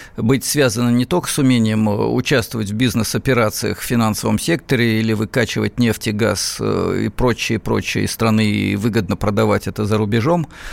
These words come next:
но и с умением работать талантливо, творчески,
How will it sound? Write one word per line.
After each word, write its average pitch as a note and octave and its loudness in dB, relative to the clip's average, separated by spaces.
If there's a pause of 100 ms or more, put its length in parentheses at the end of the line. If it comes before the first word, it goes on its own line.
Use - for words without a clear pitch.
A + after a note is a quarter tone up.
(140)
но D3 4
и F3+ 2
с - -2
умением C#3 4
работать A2+ 0
талантливо, A#2 0
творчески, A2+ -2